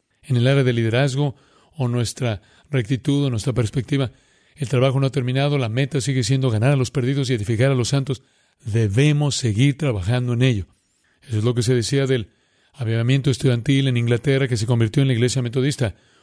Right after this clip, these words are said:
Uno de los hombres dijeron, "La razón por la que tienen éxito es que todos están involucrados y siempre lo estarán." Oremos.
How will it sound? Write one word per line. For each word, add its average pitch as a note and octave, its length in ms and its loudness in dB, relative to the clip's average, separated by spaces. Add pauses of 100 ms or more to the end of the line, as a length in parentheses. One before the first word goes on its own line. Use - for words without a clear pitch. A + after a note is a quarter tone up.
(160)
Uno A#2 120 0
de A#2+ 40 2
los A#2+ 140 0
hombres C3 180 2
dijeron, A#2+ 320 2 (320)
"La C3 120 -8
razón D#3 400 2
por D#3+ 120 0
la C3+ 80 0
que B2+ 120 -2
tienen C#3 260 0
éxito C#3+ 520 -4 (280)
es B2 200 -6
que B2+ 140 -4
todos F#3 380 2
están D3 240 -2
involucrados C#3+ 640 0 (520)
y B2+ 200 -2
siempre F#3+ 440 0
lo A#2+ 80 0
estarán." G#2+ 600 0 (1400)
Oremos. G#2 540 -2